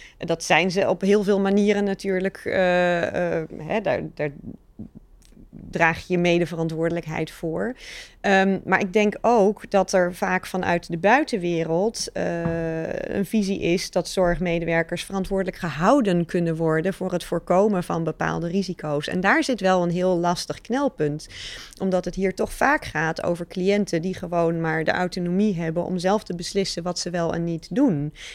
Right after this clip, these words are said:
En je daar als, als begeleider soms ook gewoon niet zo heel veel in kan betekenen als iemand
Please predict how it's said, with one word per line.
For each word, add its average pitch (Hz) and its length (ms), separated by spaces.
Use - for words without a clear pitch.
En 180 200
je 170 100
daar 175 280
als, - 380
als 165 240
begeleider 180 680
soms 240 320
ook 240 140
gewoon 208 460
niet 233 300
zo 196 180
heel 202 300
veel 170 420
in 165 240
kan 277 260
betekenen 190 580
als - 140
iemand 170 400